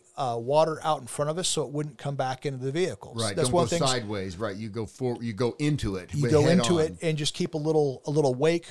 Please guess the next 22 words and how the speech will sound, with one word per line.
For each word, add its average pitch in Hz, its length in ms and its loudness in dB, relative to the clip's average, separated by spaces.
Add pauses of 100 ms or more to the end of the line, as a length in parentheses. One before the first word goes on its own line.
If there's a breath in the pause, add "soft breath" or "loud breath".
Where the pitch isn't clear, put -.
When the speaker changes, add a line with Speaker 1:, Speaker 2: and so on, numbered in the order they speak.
Speaker 1:
out 139 180 -4
in 135 60 -12
front 185 220 2
of 180 100 -2
you 180 240 0 (240 loud breath)
so - 160 -2
it 143 80 -6
doesn't 139 280 -2
come 139 200 -4
back 127 320 -6
in. 131 160 -4
You're 104 240 -14
changing 156 340 -6
the 139 80 -2
water 151 320 2
levels. 113 460 -6 (540 loud breath)
We 175 140 -4
proceeded 196 460 -2
down 160 240 2
this 156 160 -2
creek 202 300 -6
bed 135 340 -4